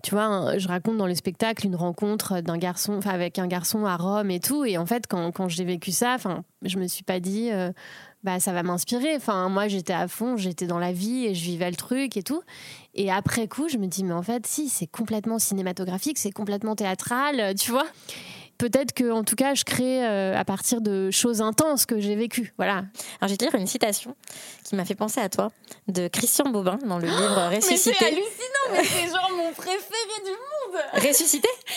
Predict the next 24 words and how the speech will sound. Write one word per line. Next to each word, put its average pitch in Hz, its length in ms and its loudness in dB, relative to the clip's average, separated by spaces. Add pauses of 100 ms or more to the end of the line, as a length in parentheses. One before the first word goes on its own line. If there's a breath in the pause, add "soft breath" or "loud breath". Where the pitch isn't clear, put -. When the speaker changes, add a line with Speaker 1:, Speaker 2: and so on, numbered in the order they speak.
(140 loud breath)
Speaker 1:
Non, 359 140 4
mais 285 180 -2
Christian 349 460 -2
Speaker 2:
Ah - 40 6
Speaker 1:
Bobin, 262 220 6
Speaker 2:
oui, 453 80 6 (220)
ah - 100 4
oui, 220 80 4
moi, 226 80 2
je 233 60 4
Speaker 1:
c'est-à-dire 233 160 2
Speaker 2:
les - 80 4
ai - 20 2
Speaker 1:
que 277 60 6 (160)
Speaker 2:
tous 254 80 4
lus, 240 80 4
hein. 185 140 0 (100)
Speaker 1:
c'est 277 240 0
mon, 247 480 0
Speaker 2:
Ah 226 160 6
ouais ? 294 100 4 (140)
Speaker 1:
c'est 254 160 -2
mon 247 160 0
dieu, 262 200 2